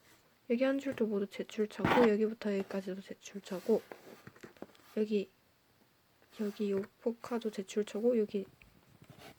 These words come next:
요 나머지들은 제출처가 아닌 것들인데요. 추천은 다 적어드리도록 할 거예요. 여기는 그 양갈래 도무송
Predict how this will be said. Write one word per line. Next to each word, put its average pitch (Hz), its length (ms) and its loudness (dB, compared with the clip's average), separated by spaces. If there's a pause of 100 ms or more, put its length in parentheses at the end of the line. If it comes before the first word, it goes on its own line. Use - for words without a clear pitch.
(240)
요 214 120 -2
나머지들은 202 800 -2
제출처가 202 600 -6
아닌 202 240 -2
것들인데요. 180 720 -4 (180)
추천은 262 400 2
다 202 120 -4
적어드리도록 180 840 -6
할 202 80 0
거예요. - 260 -8 (1500)
여기는 208 540 2
그 220 200 -6 (1400)
양갈래 240 520 0
도무송 208 520 -2